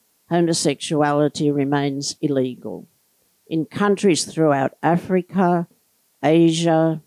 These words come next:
the Pacific, Central America, with penalties ranging from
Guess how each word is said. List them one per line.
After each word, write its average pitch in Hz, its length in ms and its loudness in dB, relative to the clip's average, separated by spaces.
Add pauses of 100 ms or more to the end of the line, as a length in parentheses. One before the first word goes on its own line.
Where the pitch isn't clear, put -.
(140)
the 147 120 -2
Pacific, - 960 -4 (840)
Central 190 540 2
America, 151 640 2 (1300)
with - 240 0
penalties 208 640 2
ranging 170 720 0
from 143 380 2